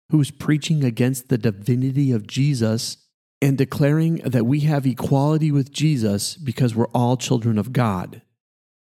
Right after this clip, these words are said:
What they are ignoring in that statement is that we don't have equality with Jesus, because if we say we have equality with Jesus, we're saying we have equality with God.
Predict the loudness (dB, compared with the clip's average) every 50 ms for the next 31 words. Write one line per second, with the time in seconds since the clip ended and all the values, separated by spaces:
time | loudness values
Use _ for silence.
0 | _ _ -2 0 0 0 2 2 0 2 2 2 2 0 0 0 0 2 2 2
1 | 2 2 0 -2 -2 -2 0 0 0 0 -2 -2 -4 -4 -2 0 0 0 0 -2
2 | -4 -4 -4 -8 _ _ _ _ _ _ _ -4 -2 -2 -2 -2 0 0 -2 -2
3 | 0 2 2 2 4 2 2 2 2 0 -2 -2 0 0 0 0 2 0 0 0
4 | 0 -2 -4 -2 0 0 0 0 0 -2 -2 -4 -4 -6 -8 -10 -12 _ _ _
5 | -8 -4 0 0 0 0 0 0 0 0 0 2 2 2 2 2 2 2 0 0
6 | 0 -2 -2 0 0 0 2 2 2 2 0 0 -2 -4 -6 -2 -2 0 0 2
7 | 2 2 2 0 -2 -6 -12 -14 _ _ _ _ _ _ 0 0 2 2 2 0
8 | 0 2 2 2 2 2 2 2 2 0 0 -2 0 0 2 2 2 2 2 2
9 | 0 0 -2 -4 -4 -2 0 0 0 0 -2 -2 -4 -6 -8 -10